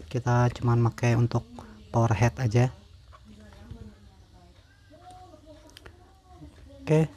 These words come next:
kita pasang ke akuariumnya aja ya, guys, ya. Nah, oke, guys, ini udah kita pasang ya, guys, ya. Untuk pompanya seperti ini saya pasangnya. Jadi dia nyedotnya dari depan dan dari bawahnya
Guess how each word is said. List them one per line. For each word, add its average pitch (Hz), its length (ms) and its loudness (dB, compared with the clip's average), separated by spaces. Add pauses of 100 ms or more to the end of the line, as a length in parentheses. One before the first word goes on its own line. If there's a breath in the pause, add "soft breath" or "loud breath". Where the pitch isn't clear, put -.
(460)
kita 127 380 -2
pasang 123 320 0
ke 131 80 2 (240)
akuariumnya 123 560 4
aja 117 160 4
ya, - 20 -2
guys, 113 220 -6
ya. 123 60 -10 (540)
Nah, 147 240 2
oke, 135 160 0
guys, 131 320 -2
ini 131 320 2
udah 123 400 0
kita 117 400 -6
pasang 120 320 0
ya, 110 80 0
guys, 110 160 -4
ya. 131 160 0 (920)
Untuk - 100 -12
pompanya 117 480 -4
seperti 120 320 -4
ini 135 320 2
saya 120 300 -2
pasangnya. 117 420 -4 (1600)
Jadi 127 400 2
dia 135 240 4
nyedotnya 127 480 -2
dari 120 480 -2
depan 123 480 -6 (960)
dan 123 240 2
dari 123 400 2
bawahnya 117 480 -2